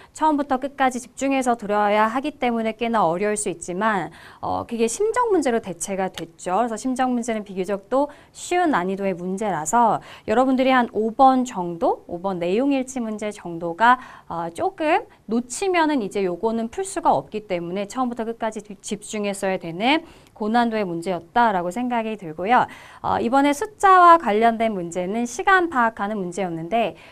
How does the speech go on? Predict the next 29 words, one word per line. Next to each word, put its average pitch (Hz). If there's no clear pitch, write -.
역시나 285
시간 415
표현에도 320
사실은 285
굉장히 214
다양한 220
표현들이 233
있고, 170
그리고 214
같은 294
시간이라도 240
조금 262
어려운 247
표현들이 262
있어요. 170
그렇지만 185
이번에는 190
그냥 202
여러분들이 214
무난하게 277
알아들을 202
수 202
있는 190
그런, 190
어, 165
식으로 220
문제가 175
출제가 254
돼서 190